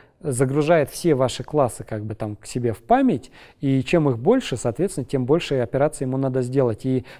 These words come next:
на медленных андроидах там и со старой версии можно прям видеть, что приложение очень долго запускается именно из-за того,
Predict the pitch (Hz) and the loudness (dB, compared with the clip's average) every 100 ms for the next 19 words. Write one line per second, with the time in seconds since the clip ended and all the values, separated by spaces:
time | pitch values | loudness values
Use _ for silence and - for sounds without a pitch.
0 | - 135 147 175 139 135 120 139 127 151 | -2 0 4 4 4 0 -2 -4 -2 0
1 | 254 233 139 - _ _ _ _ _ - | 0 0 -2 -4 _ _ _ _ _ -6
2 | 120 110 101 - _ _ _ _ _ _ | -4 -4 -8 -14 _ _ _ _ _ _
3 | _ - 120 127 - 127 120 214 214 - | _ -8 -4 -2 2 2 2 2 0 -2
4 | 131 147 131 139 123 135 226 156 - 123 | 0 0 0 0 0 2 2 2 0 -4
5 | 113 - - 123 127 135 175 139 131 139 | -4 -12 -4 2 4 4 2 2 0 -2
6 | 135 156 131 123 117 123 - 220 - 135 | 2 2 2 -2 -4 -8 -4 -2 -2 -8
7 | - 214 247 220 165 143 151 127 131 131 | -6 0 2 2 0 -2 -4 -4 -2 0
8 | 139 254 | 2 0